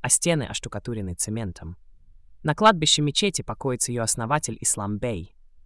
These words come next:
Хотя в его могиле нет надписи, на стене михраба имеется небольшая отметка в виде рельефа бедуинской монеты. Последним шейхом здесь был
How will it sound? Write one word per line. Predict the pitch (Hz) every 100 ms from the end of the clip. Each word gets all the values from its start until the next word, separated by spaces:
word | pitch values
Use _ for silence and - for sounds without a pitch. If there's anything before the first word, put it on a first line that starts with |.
| - - - - -
Хотя | - 147 170
в |
его | 147 147
могиле | 143 135 165 156
нет | 117 120 123
надписи, | 160 156 - - - 85 - - -
на | 151
стене | - 170 165
михраба | 147 - 170 135
имеется | - 139 143 135 143
небольшая | 135 131 - 160 131
отметка | - 131 123 - 98
в |
виде | 113 120
рельефа | 113 107 123 127 104
бедуинской | 92 104 104 107 -
монеты. | 92 98 82 - 90 - - - - - - - - - -
Последним | - - 190 151 120
шейхом | - 180 147 117
здесь | 147 139
был | 120